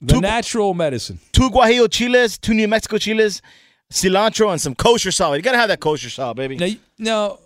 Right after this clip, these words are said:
Speaker 1: for the people listening in parts of the Midwest, you can get this stuff all over, right? Roberto? This is
Speaker 2: Exactly, yeah.
Speaker 1: not
Speaker 2: You can find this,
Speaker 1: only
Speaker 2: like I said, uh, Walmart,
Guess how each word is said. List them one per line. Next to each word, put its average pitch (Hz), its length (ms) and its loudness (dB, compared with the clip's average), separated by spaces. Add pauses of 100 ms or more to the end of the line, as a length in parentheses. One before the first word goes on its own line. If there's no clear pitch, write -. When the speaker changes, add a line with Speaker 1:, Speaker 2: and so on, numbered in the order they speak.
(100)
Speaker 1:
for 214 160 -4
the 202 80 -6
people 233 380 -4
listening 196 420 -2
in 151 120 -4
parts 180 320 -4
of 156 60 -4
the 147 60 -4
Midwest, 156 320 -4
you 247 80 -2
can 185 120 -4
get 254 220 -2
this 185 160 -4
stuff 165 320 -4
all 180 200 -2
over, 165 200 -2
right? 156 160 -2
Roberto? 208 180 4
This 156 80 0
is 185 40 4
Speaker 2:
Exactly, 185 320 4
yeah. 170 200 2
Speaker 1:
not 143 100 0
Speaker 2:
You 185 80 2
can 190 120 0
find 226 200 2
this, 214 140 0
Speaker 1:
only 214 120 4
Speaker 2:
like 196 120 -2
I 202 40 -4
said, 196 240 0
uh, 160 160 4
Walmart, 233 540 2